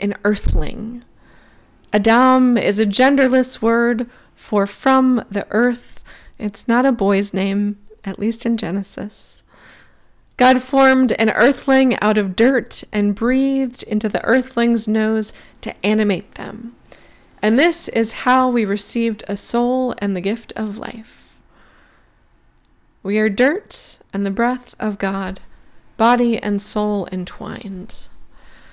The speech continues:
And then God said, "It is not good for the earthling to be alone." And so God took a rib from the first earthling and created a second earthling.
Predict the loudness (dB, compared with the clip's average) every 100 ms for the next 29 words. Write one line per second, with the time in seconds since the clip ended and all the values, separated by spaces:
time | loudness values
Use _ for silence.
0 | -20 -20 -20 _ _ _ _ _ 0 2
1 | 4 4 6 4 2 2 2 2 -2 -8
2 | _ -4 2 4 2 2 2 2 2 2
3 | 2 0 -6 -6 -4 -2 -2 -2 -2 -2
4 | -4 -6 -4 -4 -4 -6 -4 -6 -8 -12
5 | -14 _ _ _ _ _ _ _ _ 0
6 | 2 4 6 4 4 2 0 0 -2 2
7 | 4 4 4 0 -2 -2 -2 0 0 0
8 | -2 -4 -4 -2 -2 -2 -2 -6 -6 -6
9 | -2 0 2 2 0 -2 -8 -8 -2 -2
10 | 0 0 0 -2 -6 -6 -6 -6 -8